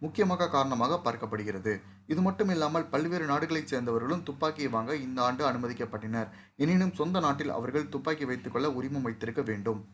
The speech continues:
இந்நிலையில், இதன் மூலம் மூணு புள்ளி நாலு கோடி திராமுக்கு ஆயுதங்கள் விற்பனை செய்யப்பட்டுள்ளது. அபுதாபியில் இரண்டாம் கட்ட உள்கட்டமைப்பு பணிகள் நிறைவு.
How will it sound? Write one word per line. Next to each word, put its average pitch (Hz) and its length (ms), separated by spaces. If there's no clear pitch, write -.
இந்நிலையில், 185 600
இதன் 143 240
மூலம் 160 320
மூணு 185 240
புள்ளி 165 220
நாலு 131 260
கோடி 131 200
திராமுக்கு 139 420
ஆயுதங்கள் 127 440
விற்பனை 117 340
செய்யப்பட்டுள்ளது. 107 800
அபுதாபியில் 196 560
இரண்டாம் 160 320
கட்ட 160 200
உள்கட்டமைப்பு 135 720
பணிகள் 120 320
நிறைவு. 107 440